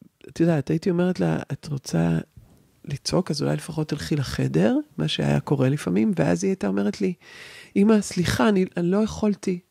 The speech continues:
אני לא הצלחתי לעצור." לא הצלחתי לעצור, וזה היה קורה לה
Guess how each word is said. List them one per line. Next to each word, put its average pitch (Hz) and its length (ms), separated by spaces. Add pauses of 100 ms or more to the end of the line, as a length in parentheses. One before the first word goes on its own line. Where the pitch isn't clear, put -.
(180)
אני 175 160
לא 185 60
הצלחתי 208 520
לעצור." 185 520 (1120)
לא 180 60
הצלחתי 180 420
לעצור, 170 420
וזה 180 200
היה 175 120
קורה 180 280
לה 170 240